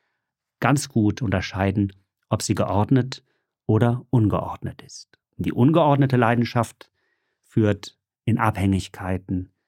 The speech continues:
in Unruhe, in Unfrieden. Sie ruft in uns vielfältige Versuchungen hervor und ist deshalb dann auch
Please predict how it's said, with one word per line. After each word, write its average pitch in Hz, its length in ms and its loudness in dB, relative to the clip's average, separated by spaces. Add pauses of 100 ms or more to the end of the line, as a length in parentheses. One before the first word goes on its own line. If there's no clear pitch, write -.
(240)
in 113 120 2
Unruhe, 98 800 2 (220)
in 104 140 -2
Unfrieden. 98 1000 0 (260)
Sie - 140 -4
ruft 117 260 2
in 110 80 2
uns 107 160 2
vielfältige 113 720 2
Versuchungen 117 640 2
hervor 113 500 2 (280)
und 107 80 0
ist 98 160 0
deshalb 104 260 -2
dann 98 180 -2
auch 92 360 -4